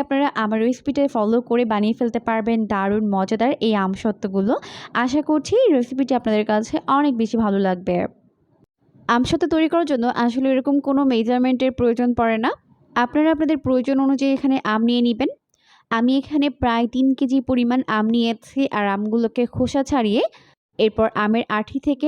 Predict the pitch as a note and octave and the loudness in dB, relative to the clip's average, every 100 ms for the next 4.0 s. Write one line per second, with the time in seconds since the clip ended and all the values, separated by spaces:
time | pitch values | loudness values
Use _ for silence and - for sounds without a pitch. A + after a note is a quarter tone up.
0 | - G#3+ G#3 A3+ A3+ A#3 A#3+ C4 A3+ F#3+ | -2 -2 -2 0 0 0 -2 0 0 2
1 | G3+ G#3+ G#3+ G3+ G3+ - D4 A#4 - _ | 0 2 2 0 -2 -4 -4 -4 -6 _
2 | _ _ _ _ - _ A3+ A#3 - D#4+ | _ _ _ _ -20 _ -2 -2 0 2
3 | A3+ - B3 A#3 A#3+ A3 A3+ B3 C#4 | 2 0 2 2 0 0 2 2 2